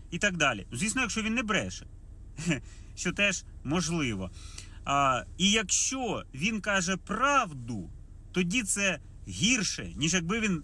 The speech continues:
збрехав. Бо якщо він каже правду, тоді виходить,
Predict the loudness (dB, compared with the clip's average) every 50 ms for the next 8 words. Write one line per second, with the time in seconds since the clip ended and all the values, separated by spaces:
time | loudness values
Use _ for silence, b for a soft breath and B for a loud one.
0 | -4 -4 0 0 0 2 2 0 0 2 4 4 4 2 0 -6 -14 -16 -16 -16
1 | -16 -18 B B B B B B 2 2 2 2 2 2 2 2 2 2 2 2
2 | 0 -2 0 2 4 6 6 6 4 2 -4 -6 -6 -6 -6 -8 -12 -16 -16 -16
3 | -16 -16 -8 -2 0 2 2 4 2 2 0 0 -2 0 0 0 2 0 -4 -4
4 | -6 -12